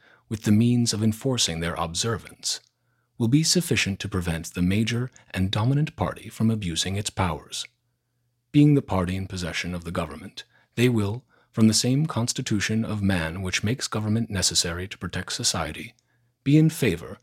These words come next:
of the powers granted by the Constitution and opposed to the restrictions intended to limit them. The minor or weaker party, on the contrary,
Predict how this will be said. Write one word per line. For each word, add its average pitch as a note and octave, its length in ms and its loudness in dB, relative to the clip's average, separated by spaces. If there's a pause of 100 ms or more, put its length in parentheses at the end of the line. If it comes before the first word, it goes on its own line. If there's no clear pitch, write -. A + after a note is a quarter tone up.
(220)
of G2+ 120 -8
the A2 80 -2
powers A2+ 380 -2
granted F2 480 0
by E2+ 140 -4
the F#2+ 80 -6
Constitution F#2 800 -4 (380)
and A2+ 100 2
opposed A#2 540 0
to G2+ 60 -6
the G2 80 -2
restrictions - 680 -2
intended F2 400 -2
to - 80 -4
limit A2 280 2
them. - 220 -12 (840)
The A#2 80 4
minor C3 460 4
or G#2 260 0
weaker G#2+ 380 0
party, - 460 -10 (280)
on F2+ 120 -4
the F2 80 -6
contrary, - 600 -4